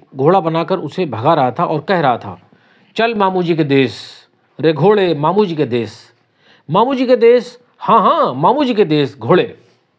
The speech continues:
जो ही मैंने दहलीज में कदम रखा, भोले ने अपना गाना ख़त्म कर दिया और बोला, "बाबा, आज मामू जान आएंगे ना?" "फिर क्या होगा भोले?" मैंने पूछा। "मामू जान अगन बूट लाएंगे,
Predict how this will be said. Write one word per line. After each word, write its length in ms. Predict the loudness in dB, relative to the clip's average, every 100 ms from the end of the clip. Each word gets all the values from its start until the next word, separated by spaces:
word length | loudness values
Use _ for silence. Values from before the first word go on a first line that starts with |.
| _ _ _ -4
जो 180 | 2 2
ही 180 | 2
मैंने 220 | 0 0 0
दहलीज 380 | 0 0 0
में 120 | -2 -2
कदम 240 | -4 -4
रखा, 400 | -4 0 0 -2 -18 _ 0
भोले 260 | 2 2
ने 100 | 0
अपना 220 | -2 -2
गाना 220 | -2 -2 -2
ख़त्म 220 | -4 -4
कर 140 | -6
दिया 220 | -2 -4
और 140 | -4 -2
बोला, 400 | 0 0 -2 -10 _ _
"बाबा, 520 | -4 -2 2 0 0 -6 _ _
आज 220 | -2 -2 0
मामू 260 | 0 2
जान 200 | 0 0
आएंगे 260 | -2 -2 0
ना?" 260 | -2 -4 -10 _ _ _ _ _ _ _ _ _
"फिर 100 | -2
क्या 140 | 0 0
होगा 240 | 2 0
भोले?" 240 | 2 0 0 -4 -18 _ _ _ _ _ _
मैंने 160 | -4 -4
पूछा। 400 | -6 -4 -4 -4 _ _ _ _ _ -2
"मामू 280 | 0 0 0
जान 320 | -2 -4 -12 _ -6
अगन 260 | -4 -2
बूट 260 | 0 0 0
लाएंगे, 460 | -2 -2 -2 -2